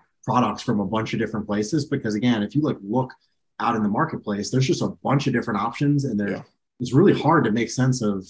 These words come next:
Speaker 1: of which, um, you know, who's who in the zoo, which products are legit, which products are not, um, which brands you can trust, which ones you can't. And, um, so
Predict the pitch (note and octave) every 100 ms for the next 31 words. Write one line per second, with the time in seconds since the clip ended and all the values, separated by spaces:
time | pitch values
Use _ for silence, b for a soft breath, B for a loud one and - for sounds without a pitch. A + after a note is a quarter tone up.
0 | - A#2+ G#2 G2 - _ _ _ - G#2
1 | B2 B2 - B2 A2 G2+ G2 F#2+ F#2 F#2
2 | F2+ _ _ _ - A#2 F#2 G#2 B2+ C#3+
3 | C3+ C3+ B2 A2 G#2+ A#2 A#2+ A#2+ - B2+
4 | A#2+ A2+ - G#2+ G#2+ F#2+ A#2 A#2+ A2+ G#2
5 | - G#2+ F#2+ - F2 A#2+ C#3 C3+ C3+ b
6 | b b b G2 G2 F#2+ G2 B2+ A#2+ -
7 | C3+ C3 B2+ A#2+ A#2+ A2+ B2+ A#2 A#2 -
8 | G2 - F#2+ F2+ - C#3+ C#3 C3 - _
9 | _ _ - G#2+ G2+ G2 F#2+ F#2+ F2+ F#2
10 | _ -